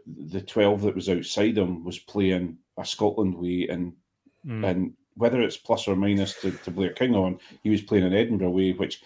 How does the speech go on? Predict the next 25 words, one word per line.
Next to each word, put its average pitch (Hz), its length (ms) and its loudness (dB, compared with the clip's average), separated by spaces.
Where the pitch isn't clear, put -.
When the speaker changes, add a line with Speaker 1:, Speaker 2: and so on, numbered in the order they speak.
Speaker 1:
for - 80 0
the - 60 6
first - 340 0
couple - 280 -6
of 90 80 -8
tests, - 580 -2
all 131 200 10
of 107 60 0
a 101 100 2
sudden, 104 480 0
when 98 180 0
Tooney 104 300 -2
kinda 101 480 2
seemed - 360 -2
to 95 100 -4
realise 98 540 0
it 92 140 -2
and 90 100 -6
started - 360 -2
to 95 60 -12
change 120 340 2
it 98 80 2
a 82 40 2
little 90 260 -2
bit, 92 280 -4